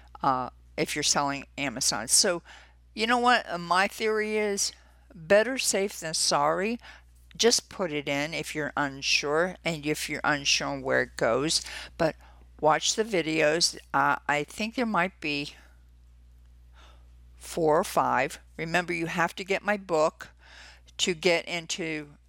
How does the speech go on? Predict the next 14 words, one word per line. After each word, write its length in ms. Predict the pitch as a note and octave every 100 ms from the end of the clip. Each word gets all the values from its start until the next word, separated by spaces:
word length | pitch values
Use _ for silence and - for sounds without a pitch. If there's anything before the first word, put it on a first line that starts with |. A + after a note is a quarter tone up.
| _ _
uh, 520 | - D#3 D3 C#3 A2+ - - - D3+
this 320 | E3 D#3+ -
program. 720 | - - D#3+ D3 D3+ C#3 C3 - - - - -
And 380 | F3 E3 D#3+ D#3
I'm 180 | E3 E3+
even 280 | G3 G3+ F3+
going 300 | E3+ E3+ F3
to 260 | G3+ D3+
give 320 | D#3+ E3+ E3 E3+
you, 340 | E3 D#3+ D#3 -
um, 420 | D#3 D3 D3 C#3+ - - - - - - - - - - - - - - - - - - -
privacy 440 | - F3+ F#3+ - G3+
policies 840 | - F3+ F3+ F#3+ G#3 G#3 G#3 - - - - -
that 340 | - E3 D3